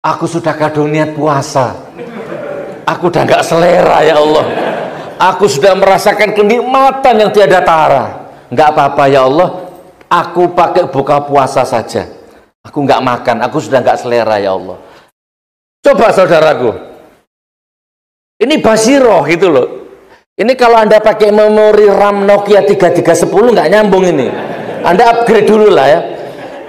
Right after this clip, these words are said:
Paham nggak? Ini pemahaman orang muslim itu nggak harus menderita gitu loh. Apapun situasimu, nggak harus menderita, nikmat ya Allah. Begitu dapat makanan, dia udah nggak selera. "Udah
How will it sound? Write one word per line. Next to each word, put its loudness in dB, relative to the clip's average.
Paham 2
nggak? 2
Ini 0
pemahaman 0
orang 4
muslim 2
itu 0
nggak 6
harus 0
menderita 2
gitu 2
loh. -2
Apapun 2
situasimu, 2
nggak 2
harus 4
menderita, 2
nikmat 0
ya 2
Allah. -2
Begitu 0
dapat 2
makanan, 0
dia 4
udah 4
nggak 2
selera. 2
"Udah 0